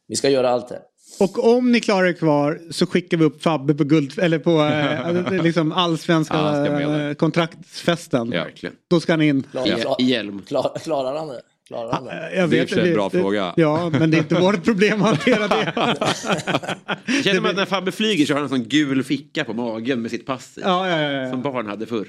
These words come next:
Speaker 3: Ja.
Speaker 2: Ja.
Speaker 3: Viktor och Fabbe verkar trivas bra på Bosna, så att jag tror att
Speaker 2: Mm.
Speaker 3: det,
Speaker 2: Ja, det,
Speaker 3: de
Speaker 2: det
Speaker 3: ska
Speaker 2: blir
Speaker 3: bli
Speaker 2: det. De får åka
Speaker 1: Ja, det är
Speaker 2: dit.
Speaker 1: bra.
Speaker 3: Ja.
Speaker 2: Härligt. Eh, lycka till nu. Eh, träna väl och, eh, skotta uppfarten.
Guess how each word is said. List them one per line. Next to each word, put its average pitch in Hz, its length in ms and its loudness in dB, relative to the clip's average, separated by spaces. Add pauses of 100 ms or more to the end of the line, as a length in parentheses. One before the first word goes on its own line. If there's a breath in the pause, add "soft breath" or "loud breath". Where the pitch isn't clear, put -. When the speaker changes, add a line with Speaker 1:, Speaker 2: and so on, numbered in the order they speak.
Speaker 3:
Ja. - 120 -2
Speaker 2:
Ja. 127 300 -4 (420)
Speaker 3:
Viktor 139 260 2
och 139 60 0
Fabbe 120 380 -2
verkar 107 300 -6
trivas 107 260 0
bra 117 100 0
på 95 60 -6
Bosna, 92 300 -4
så 90 100 -6
att 85 60 -8
jag 104 120 -2
tror 90 100 -2
att 107 60 0
Speaker 2:
Mm. 165 140 -4
Speaker 3:
det, 71 100 -10
Speaker 2:
Ja, 151 180 -2
det, 214 140 -2
Speaker 3:
de 165 60 -10
Speaker 2:
det 208 80 -2
Speaker 3:
ska 190 120 -4
Speaker 2:
blir 175 100 0
Speaker 3:
bli 151 120 0
Speaker 2:
det. 147 60 -10
De 180 160 0
får 180 80 -2
åka 156 120 0
Speaker 1:
Ja, 143 40 2
det 139 40 0
är 131 40 2
Speaker 2:
dit. 113 60 -2
Speaker 1:
bra. 98 120 -4 (200 loud breath)
Speaker 3:
Ja. - 80 -8
Speaker 2:
Härligt. 233 460 0
Eh, 196 120 2
lycka 247 260 2
till 226 260 2
nu. 214 260 0
Eh, 190 380 0
träna 196 340 2
väl 190 420 0
och, 170 400 0
eh, 165 180 4
skotta - 600 -2
uppfarten. 180 640 0